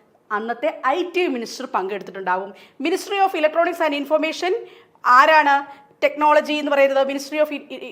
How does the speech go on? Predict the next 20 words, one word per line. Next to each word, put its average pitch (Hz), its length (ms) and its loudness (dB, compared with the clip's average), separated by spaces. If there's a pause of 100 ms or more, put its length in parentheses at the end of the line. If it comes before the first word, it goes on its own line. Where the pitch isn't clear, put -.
(260)
Electronics 294 440 0
and 285 160 0
Information 285 420 -4
Technology-യുടെ 285 480 -2
മിനിസ്റ്റർ 262 360 -2
ആരായിരുന്നു? 262 420 2 (440)
ആ, 254 40 8 (400)
രാജീവ് 330 680 4
ചന്ദ്രശേഖരൻ. 247 680 -6 (480)
ഈ - 20 -4 (100)
പേര് 330 260 2
നമ്മൾ 339 220 2
ഈയിടെ 320 260 2
റീസെൻ്റ്ലി 302 480 -4 (120)
ഒരുപാട് 294 480 2 (100)
കേട്ടതാണ്. 226 500 -2 (300)
കാരണം 220 260 0 (240)
തിരുവനന്തപുരത്ത് 294 640 -2
മത്സരിച്ചത് 277 440 -4
ആരാണ്? 233 300 -4